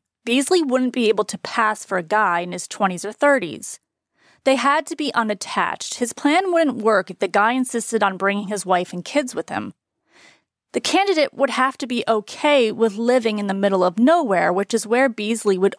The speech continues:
ultimately take them before killing them, robbing them, and dumping their body in a makeshift grave.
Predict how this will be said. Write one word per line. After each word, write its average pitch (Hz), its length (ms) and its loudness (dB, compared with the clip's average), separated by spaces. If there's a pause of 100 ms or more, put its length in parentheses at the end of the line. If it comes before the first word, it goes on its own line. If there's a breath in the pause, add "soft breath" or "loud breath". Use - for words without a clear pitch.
ultimately 202 560 0
take 247 380 -2
them 170 160 2
before 180 320 0
killing 185 360 -2
them, 190 180 2
robbing 175 320 0
them, 180 200 -4 (340 soft breath)
and 220 200 2
dumping 208 300 0
their 233 120 0
body 190 500 -2
in 202 120 -4
a 196 60 -8
makeshift 180 520 -4
grave. - 560 -2